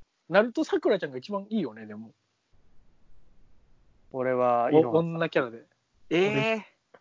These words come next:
Speaker 3: 俺、ヒナタ好き。
Speaker 1: みんな違うじゃん。イノ、イノね、一番好きなのがさ、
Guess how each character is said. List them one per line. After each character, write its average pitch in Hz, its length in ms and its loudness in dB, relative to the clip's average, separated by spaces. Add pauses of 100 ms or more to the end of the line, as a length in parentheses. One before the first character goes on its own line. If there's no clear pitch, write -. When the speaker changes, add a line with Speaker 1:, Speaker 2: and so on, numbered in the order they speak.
(320)
Speaker 3:
俺、 147 120 -8
ヒ - 200 -6
ナ 123 120 0
タ 131 120 -8
好 135 40 -12
き。 - 360 -14 (1160)
Speaker 1:
み 143 120 -8
ん 170 100 -6
な 165 80 -2
違 156 200 -2
う 120 100 -4
じ - 80 -18
ゃ - 20 -20
ん。 - 40 -20 (200)
イ 226 80 2
ノ、 170 420 4 (720)
イ 220 80 -2
ノ 208 160 4
ね、 127 300 -6 (120)
一 - 520 -12
番 202 160 2
好 - 40 -16
き 196 120 -4
な 147 100 0
の 117 80 -6
が 110 100 -16
さ、 110 220 -20